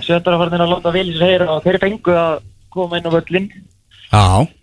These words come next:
Speaker 2: það er nefnilega, K S I var að gefa frá sér yfirlýsingu, eh, leikið án áhorfenda, eh, allir leikir í öllum flokkum, aðrir viðbrögðum fara fram án áhorfenda, þetta er annað verið ákveðið og nær þessi ákvörðun til leikja sem hefjast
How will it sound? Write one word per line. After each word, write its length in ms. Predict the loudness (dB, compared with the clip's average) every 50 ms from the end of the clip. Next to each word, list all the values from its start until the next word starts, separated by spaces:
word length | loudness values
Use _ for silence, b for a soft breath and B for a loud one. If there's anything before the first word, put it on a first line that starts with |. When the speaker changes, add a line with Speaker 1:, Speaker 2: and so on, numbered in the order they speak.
| _ _ _ _ -20 _ _ _ _ _ -4
Speaker 2:
það 260 | 0 2 2 4 4
er 40 | 4
nefnilega, 600 | 2 0 2 2 2 2 2 2 0 0 -2 -2 0
K 160 | 2 2 4
S 60 | 4
I 60 | 2 2
var 100 | 2 0
að 40 | 2
gefa 240 | 2 2 2 2 2
frá 160 | 2 2 2 2
sér 400 | 2 2 2 2 2 2 0 -4 -8 b b b b b b b
yfirlýsingu, 640 | -2 0 2 2 2 2 2 2 4 4 2 2 0 -4 -10 _ _ _ B B B B B B B B B _ -4 2
eh, 200 | 4 4 4 4
leikið 440 | 4 4 4 2 2 2 2 2
án 200 | 4 4 2 2 2
áhorfenda, 880 | 2 2 2 2 2 2 2 0 2 2 0 0 2 2 2 2 2 0 -4 -10 _ -2 2
eh, 180 | 2 2 2 2
allir 300 | 2 0 0 0 -2 0 0
leikir 200 | 0 2 2 0
í 40 | 0
öllum 140 | 0 0 0
flokkum, 380 | 0 0 2 2 2 4 4
aðrir 260 | 4 4 4 2 2 0
viðbrögðum 500 | 0 0 0 2 2 2 2 0 -2 -2
fara 320 | 0 0 2 2 2 2
fram 380 | 0 0 0 0 2 2 2 0
án 340 | 2 2 2 4 4 2 2
áhorfenda, 560 | 2 2 2 2 2 2 0 0 2 2 0
þetta 120 | 2 2 2
er 80 | 2 4
annað 180 | 4 2 2 4
verið 160 | 4 4 2 2
ákveðið 340 | 0 2 2 2 2 0 -2 -6 B B B B B B B B
og 60 | 2
nær 140 | 2 4 4
þessi 220 | 2 2 2 2 2
ákvörðun 360 | 2 2 2 0 0 2 2
til 100 | 2 2
leikja 320 | 4 2 2 2 0 2 2
sem 100 | 2 0
hefjast 720 | 0 0 2 2 2 2 2 2 2 4 2 0 -4